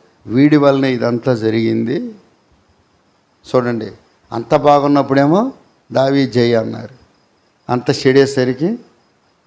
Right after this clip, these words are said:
"ఈడి వలన ఇదంతా అయింది, ఈయన రాళ్లతో కొట్టి చంపుదామని" రాళ్ళు తీసుకున్నారు. బైబిల్లో ఉంది, అంత పరిస్థితులు జరిగి నానుకున్న వాళ్ళు ఎదురు తిరిగినప్పుడంట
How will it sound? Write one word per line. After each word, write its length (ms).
"ఈడి 220
వలన 280
ఇదంతా 440
అయింది, 220
ఈయన 180
రాళ్లతో 480
కొట్టి 240
చంపుదామని" 580
రాళ్ళు 340
తీసుకున్నారు. 720
బైబిల్లో 460
ఉంది, 420
అంత 340
పరిస్థితులు 720
జరిగి 320
నానుకున్న 580
వాళ్ళు 320
ఎదురు 280
తిరిగినప్పుడంట 800